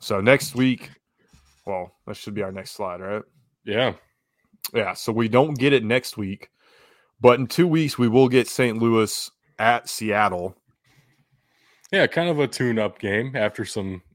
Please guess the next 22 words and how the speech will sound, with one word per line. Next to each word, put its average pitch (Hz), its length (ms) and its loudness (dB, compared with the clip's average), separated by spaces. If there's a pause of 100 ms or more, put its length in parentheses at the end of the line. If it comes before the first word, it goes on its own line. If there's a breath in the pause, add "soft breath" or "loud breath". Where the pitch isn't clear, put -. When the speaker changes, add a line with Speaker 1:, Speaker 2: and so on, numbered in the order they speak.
Speaker 2:
heaters 98 600 -8
this - 240 -8
week 104 200 -4
for 104 120 -10
both 92 340 -4
Speaker 1:
For - 100 -16
Speaker 2:
squads. 98 560 -6
Speaker 1:
both 110 400 2 (200)
teams. 87 560 -10 (600)
Speaker 2:
You 98 120 -14
get 95 200 -6
to 95 120 -6
travel 101 440 -2
to 107 180 -8
Orlando, 95 680 -4
get 90 160 -10
to 90 60 -16
travel 101 440 -2
to 95 120 -8
Vegas. 87 720 -8 (840)
Uh, 85 360 -10 (240)
don't 107 320 2